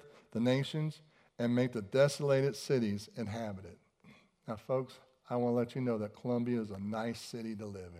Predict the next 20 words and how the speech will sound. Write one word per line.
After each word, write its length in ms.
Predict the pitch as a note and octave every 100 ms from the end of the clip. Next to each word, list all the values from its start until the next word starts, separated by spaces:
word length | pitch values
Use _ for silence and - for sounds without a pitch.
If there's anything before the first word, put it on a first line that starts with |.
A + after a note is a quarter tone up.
| E2+
in. 100 | E2 _ _ _ A2+ B2+ C#3 - _ _ _ _ _ _ _ _ _ _ A#2+
It's 200 | A#2 -
wonderful. 680 | A2 A#2 A2+ G#2 F#2 F2+ F2 _ _ _ _ _ _ _ _
I 80 | A2+
love 360 | A#2 B2 A#2 G2+
it. 120 | G2 - _ _ _ _ _ _ _ _ _ _ _ _ _
But 120 | F#2
spiritually, 640 | - - C3 A#2+ - G2+ G2+
it's 160 | G#2
desolated. 720 | - G2 G2 F2 E2+ E2+ F2 - - _ _ _ _ _ - _ _ _ _ _ _ _ _ -
Guess 240 | B2+ -
what 120 | A2+
we're 120 | A#2
gonna 260 | A2 F#2+ G#2+
do? 140 | G#2 G2+ F#2 E2+ - B2+ - - D#3+ D5 D5 D5 D5 - B4+ C5 C5 A#4 - _ - C5+ C5+ - - _ _ _ _ _ _ _ _
We're 100 | C3
gonna 220 | B2+ A#2+ G2+
change 400 | - C3 B2+ A2
the 180 | G2+
atmosphere 800 | A#2 B2+ C#3+ A2+ - G#2+ G#2 G2+